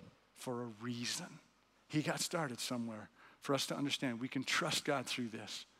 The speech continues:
We're gonna close here today by honoring a law that Jesus himself gave us,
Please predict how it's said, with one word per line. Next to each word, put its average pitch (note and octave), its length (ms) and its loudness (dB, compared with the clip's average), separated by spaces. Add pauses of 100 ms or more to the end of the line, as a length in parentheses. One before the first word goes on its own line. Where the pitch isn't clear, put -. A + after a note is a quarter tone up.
(880)
We're F3+ 80 8
gonna F#3 120 8
close F3 300 10
here E3+ 140 6
today C#3 560 8 (800)
by C3+ 560 10 (1040)
honoring C3 800 12 (260)
a C#3 80 4
law C3+ 920 10
that C#3+ 160 4
Jesus E3 460 4
himself F3 500 6
gave D3+ 260 6
us, - 300 -2